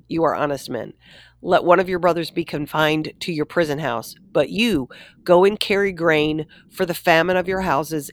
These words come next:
and bring your youngest brother to me. So your words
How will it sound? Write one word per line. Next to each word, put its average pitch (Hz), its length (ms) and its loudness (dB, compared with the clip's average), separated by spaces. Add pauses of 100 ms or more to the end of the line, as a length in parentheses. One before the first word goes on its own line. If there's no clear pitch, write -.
and 170 180 -2
bring 190 300 0
your 202 160 0
youngest 190 580 0
brother 180 520 4
to 170 180 0
me. 120 360 -2 (640)
So - 320 8
your 202 240 6
words 185 500 4